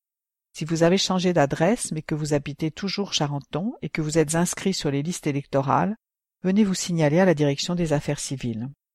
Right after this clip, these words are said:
Puis-je voter sans ma carte d'électeur ? Oui, il est toujours possible de voter sans sa carte d'électeur, mais il est impératif de présenter une pièce d'identité.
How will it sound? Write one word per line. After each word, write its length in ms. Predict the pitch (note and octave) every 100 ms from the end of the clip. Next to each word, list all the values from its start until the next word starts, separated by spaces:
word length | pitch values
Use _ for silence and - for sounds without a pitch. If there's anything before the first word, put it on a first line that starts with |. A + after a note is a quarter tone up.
| _ _ _ _ _ _ _ _ _ _ _ _ _ _ -
Puis-je 260 | G#3+ F#3+
voter 240 | G3 - A3+
sans 160 | -
ma 140 | D#3 D#3+
carte 320 | - - D#3+
d'électeur ? 720 | D3 C#3 - - A#2 A#2 C3+ _ _ _ _ _ _ _
Oui, 260 | - F3+ E3+
il 140 | - E3
est 100 | E3
toujours 240 | G#3 G3+
possible 360 | - F3 - F3
de 100 | D#3
voter 440 | D#3 F3 - A3+
sans 160 | - D#3+
sa 160 | D#3
carte 300 | D#3 F3 -
d'électeur, 580 | D#3 D3 C#3+ - A#2+ A#2+ - _ _ -
mais 120 | D#3+
il 160 | G3+ F#3+
est 140 | - -
impératif 680 | G#3+ A3 F#3+ F3+ - B3
de 80 | -
présenter 480 | D#3+ - E3 D#3+ F#3
une 100 | E3+
pièce 200 | - E3+
d'identité. 640 | D3+ D3 D3 - - -